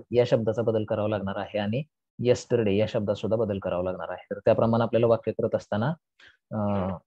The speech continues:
त्याचं उत्तर जे आहे ते अशा पद्धतीनं होईल. She सेडला she said आहे तसं लिहायचं आहे. त्यानंतर comma into inverted comma काढायचा, that हे टाकायचा शब्द. त्यानंतर I was या शब्दाचा बदल करत असताना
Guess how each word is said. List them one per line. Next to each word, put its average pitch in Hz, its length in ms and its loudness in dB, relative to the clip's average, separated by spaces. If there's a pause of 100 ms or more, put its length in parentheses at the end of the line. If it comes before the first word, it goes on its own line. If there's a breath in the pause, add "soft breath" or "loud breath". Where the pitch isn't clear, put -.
(1000 loud breath)
त्याचं 123 180 4
उत्तर 117 280 2
जे 110 100 2
आहे 104 140 2
ते 131 100 2
अशा 117 200 4
पद्धतीनं 98 420 -2
होईल. 120 180 -4 (520)
She 139 100 2
सेडला 131 300 2
she 127 200 -2
said 120 200 0
आहे 113 220 -2
तसं 113 180 -4
लिहायचं 101 300 -4
आहे. 101 100 -4
त्यानंतर 107 340 -2
comma 113 220 0
into 110 180 -2
inverted 110 360 -4
comma 107 200 -2
काढायचा, 98 400 -4 (600)
that 117 180 6
हे 117 120 2
टाकायचा 98 420 0
शब्द. 90 240 -6
त्यानंतर 107 420 0 (100)
I 113 140 2
was 113 220 4 (240)
या 110 180 0
शब्दाचा 104 360 -2
बदल 104 260 -2
करत 101 240 -4
असताना 113 380 -6